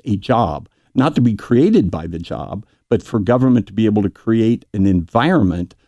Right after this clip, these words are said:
that allows the private sector to prosper and, and to create jobs. But there is no excuse for the loss of the companies that I just, um, I just, uh, mentioned that are no longer,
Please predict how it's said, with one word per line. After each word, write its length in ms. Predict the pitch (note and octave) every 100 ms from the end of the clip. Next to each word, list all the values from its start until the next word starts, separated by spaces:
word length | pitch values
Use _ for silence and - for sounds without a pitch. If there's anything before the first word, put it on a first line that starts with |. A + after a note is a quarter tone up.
| _
that 120 | - G#2
allows 520 | F#2+ G2 G#2+ G2+ -
the 100 | F#2+
private 340 | - G2+ F#2
sector 400 | - G#2 - G2+
to 100 | F2+
prosper 560 | - - G2 - - G2+
and, 340 | - G2 F2+ -
and 160 | F2+
to 80 | F#2
create 360 | - A2 C#3+ D#3
jobs. 420 | - - - _ _ _ _ _
But 220 | B2+ B2
there 180 | B2+ C#3
is 200 | A2+ F#2
no 360 | B2 D3 E3 D3+
excuse 460 | - - A2 G2+
for 160 | - G2+
the 80 | G2
loss 380 | G2+ G#2 F#2
of 180 | - G#2
the 140 | F2+ G2
companies 480 | A2 G2 F#2+ F2
that 120 | G2 F#2
I 80 |
just, 360 | F#2 G2+ - -
um, 320 | F2 F2 E2+
I 80 | -
just, 320 | F#2+ G2 F2 -
uh, 140 | F2 E2
mentioned 580 | E2+ A2 G#2+ - E2+
that 160 | F2 F2+
are 100 | F#2
no 160 | F#2 G2
longer, 440 | F2+ F#2 F#2+ F2+